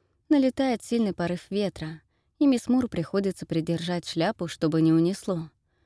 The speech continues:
Мы осторожно спускаемся по ступенькам в нижний салон омнибуса, и там кондуктор в новенькой униформе подаёт нам руку,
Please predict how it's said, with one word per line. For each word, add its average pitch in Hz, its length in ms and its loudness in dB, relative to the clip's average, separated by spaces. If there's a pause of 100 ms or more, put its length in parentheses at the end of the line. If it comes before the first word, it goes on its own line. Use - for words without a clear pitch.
(300)
Мы 339 140 4
осторожно 214 520 0
спускаемся 180 640 -6
по 165 100 -10
ступенькам 190 600 -4
в 156 40 0
нижний 180 340 0
салон 170 400 -2
омнибуса, 165 640 -2 (540)
и 302 80 0
там 302 220 0
кондуктор 185 520 -2
в 160 60 -2
новенькой 170 440 2
униформе 185 500 0
подаёт 165 440 -2
нам 196 160 -2
руку, 185 400 -8